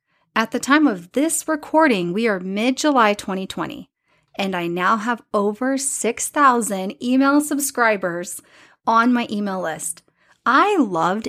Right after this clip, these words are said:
Amy's course so much, and I believe in it so much, I became an affiliate for List Builder Society.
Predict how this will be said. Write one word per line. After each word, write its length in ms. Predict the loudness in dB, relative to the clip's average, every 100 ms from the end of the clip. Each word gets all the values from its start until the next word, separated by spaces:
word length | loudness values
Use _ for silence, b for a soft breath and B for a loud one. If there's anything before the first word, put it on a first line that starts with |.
| -6
Amy's 380 | -4 -2 -2 -4
course 320 | -6 -6 -4
so 400 | -2 0 0 0
much, 260 | -2 -4 -4
and 60 |
I 80 | -4
believe 400 | -2 -2 -2 0
in 100 | 0
it 120 | 0
so 320 | 0 0 0
much, 420 | 0 -2 -4 -8 -12 b b -4
I 120 | -2
became 360 | -2 0 4 6
an 100 | 4
affiliate 760 | 2 -4 0 4 4 2 -2
for 140 | -6 -6
List 260 | -4 -4
Builder 220 | -4 -6 -6
Society. 720 | -8 -8 -6 -6 -8 -12